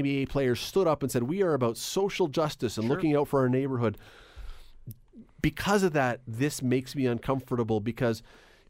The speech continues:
Speaker 1: it's not the players' fault, I don't think. I'm not blaming the players.
Speaker 2: Well, they do have a say in it.
Speaker 1: They have a
Speaker 2: They
Speaker 1: say in
Speaker 2: have
Speaker 1: it.
Speaker 2: some say in it.
Speaker 1: And they ex-, and I think they expect certain things, but l-, some of these players, many of these players have come from unbelievably difficult backgrounds,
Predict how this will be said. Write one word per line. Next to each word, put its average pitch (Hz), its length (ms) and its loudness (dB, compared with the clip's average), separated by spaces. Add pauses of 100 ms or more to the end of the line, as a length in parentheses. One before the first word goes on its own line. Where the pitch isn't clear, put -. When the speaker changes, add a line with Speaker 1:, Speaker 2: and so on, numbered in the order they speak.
Speaker 1:
it's 143 160 -4
not 190 240 4
the 170 60 4
players' 135 640 2
fault, 90 420 -4 (520)
I 117 60 -2
don't 113 140 2
think. 127 440 0
I'm 123 100 0
not 139 140 2
blaming 135 360 2
the 110 60 0
players. 131 540 0
Speaker 2:
Well, 269 220 -6
they 220 160 0
do 202 220 -6
have 208 200 -4
a 180 40 -14
say 233 320 -6
in 190 100 -4
it. 190 140 -4
Speaker 1:
They 131 120 4
have 160 180 2
a 151 40 -2
Speaker 2:
They - 60 -6
Speaker 1:
say 123 200 0
in 104 80 2
Speaker 2:
have 95 80 0
Speaker 1:
it. 98 100 -2
Speaker 2:
some 170 140 -10
say 208 300 -6
in 180 120 -4
it. 165 80 -2
Speaker 1:
And 143 160 4
they 143 120 4
ex-, - 260 -4
and 143 100 2
I 139 60 2
think 151 180 -4
they 131 120 2
expect 175 400 -2
certain 135 220 -2
things, 131 200 -2
but 143 240 -2
l-, 160 200 -10
some 180 220 -2
of 196 80 -2
these 190 160 -2
players, 156 440 0
many 202 360 2
of 156 100 0
these 131 180 0
players 104 460 -2
have 120 180 -4
come 143 280 -4
from 131 340 -4
unbelievably 165 920 -4
difficult 131 640 -4
backgrounds, 107 760 -2